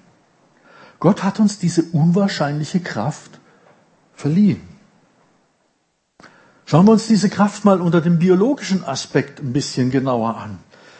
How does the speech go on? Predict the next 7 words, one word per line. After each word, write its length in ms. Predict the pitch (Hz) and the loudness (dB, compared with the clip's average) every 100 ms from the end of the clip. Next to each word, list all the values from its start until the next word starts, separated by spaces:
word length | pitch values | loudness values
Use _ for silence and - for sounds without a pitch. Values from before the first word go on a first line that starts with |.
| - _ _ | -20 _ _
Stell 360 | - 165 233 | -2 2 2
dir 180 | 214 233 | 4 2
vor, 480 | - 160 165 170 170 _ _ _ _ _ _ | 0 -2 0 -2 -4 _ _ _ _ _ _
du 160 | - 120 | -8 -2
hast 480 | 147 - - - - - _ _ _ _ _ _ _ _ _ _ | -2 -4 -10 -16 -20 -20 _ _ _ _ _ _ _ _ _ _
gerade 420 | 127 123 160 175 | -2 0 0 0
mal 240 | 147 151 | 0 -2